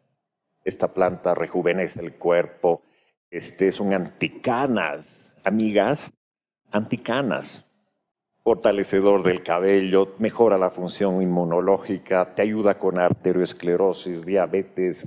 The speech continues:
anemia, fatiga crónica, toxicidad extrema, ayuda con las glándulas suprarrenales, estimula el sistema inmune, aumenta la vitalidad. Llame ya.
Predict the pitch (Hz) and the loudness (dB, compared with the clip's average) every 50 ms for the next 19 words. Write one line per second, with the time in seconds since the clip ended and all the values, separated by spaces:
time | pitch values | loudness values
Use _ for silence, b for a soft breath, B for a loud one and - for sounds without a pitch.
0 | - - 92 92 92 92 92 98 98 95 92 90 90 90 90 85 - _ _ _ | -4 -4 -4 -4 -2 -2 0 0 0 0 -2 -2 -2 -2 -4 -4 -8 _ _ _
1 | - 123 - - - 127 104 107 98 - - - 107 104 110 101 104 104 101 87 | -2 -2 -2 0 -2 0 0 0 0 0 -4 -2 2 2 2 2 2 0 -2 -4
2 | - - 101 95 92 - - 107 - - - 104 90 104 104 101 95 107 104 92 | -2 2 2 2 2 0 -2 -4 -4 -4 -6 -8 -4 -4 -2 0 2 2 2 0
3 | 87 - - - - 113 107 107 104 101 101 95 95 95 92 - _ _ _ _ | -4 -8 -10 -4 -2 0 2 2 2 2 2 2 0 0 -2 -4 _ _ _ _
4 | _ _ - 107 117 120 117 120 110 104 - - 104 98 95 90 98 104 113 113 | _ _ -2 -2 0 0 2 2 2 2 0 -2 -2 -2 -4 -4 -2 0 0 2
5 | 113 110 104 98 95 90 - - 90 - 98 92 85 92 92 95 110 110 107 101 | 2 0 0 0 0 0 -2 -4 -2 0 0 0 0 -2 -2 0 2 2 2 2
6 | 101 95 - 101 92 - - 107 101 113 113 107 101 - - 92 - - - 110 | 0 0 -2 -4 -4 -4 -2 0 0 2 2 2 0 0 -4 -8 -6 -2 0 2
7 | 104 101 98 92 98 110 123 117 110 107 104 104 110 113 110 104 - 98 101 95 | 4 4 4 4 4 4 4 4 4 2 2 2 0 0 0 0 2 2 4 2
8 | 95 90 - 101 92 87 - 107 101 101 101 110 120 110 - _ _ _ _ _ | 2 0 -4 -10 -8 -2 -2 -2 0 2 2 2 2 2 0 _ _ _ _ _
9 | _ _ 101 104 127 131 139 135 135 131 135 131 110 90 101 120 127 101 - | _ _ 0 2 2 4 2 2 2 2 2 2 0 2 2 2 2 2 -2